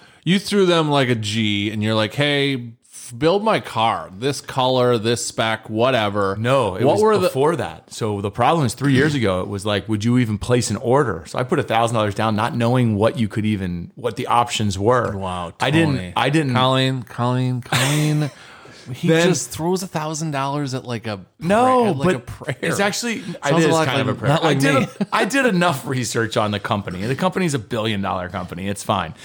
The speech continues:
Speaker 2: But the, um, what happened was,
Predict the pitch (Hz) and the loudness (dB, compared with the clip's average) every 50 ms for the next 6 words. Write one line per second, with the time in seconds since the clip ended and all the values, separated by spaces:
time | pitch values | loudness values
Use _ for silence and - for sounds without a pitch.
0 | - - - - _ _ - 160 151 139 - - - - - - - _ _ _ | -20 -20 -20 -20 _ _ 2 2 2 2 0 -2 -10 -18 -20 -20 -20 _ _ _
1 | _ 127 113 127 135 131 131 131 123 113 110 107 104 101 101 101 - 131 127 113 | _ -2 2 4 4 6 6 4 4 4 2 2 2 2 0 -2 0 0 0 2
2 | 120 123 127 143 131 120 104 104 104 104 101 92 92 | 2 2 2 2 2 2 2 4 4 2 0 -2 -4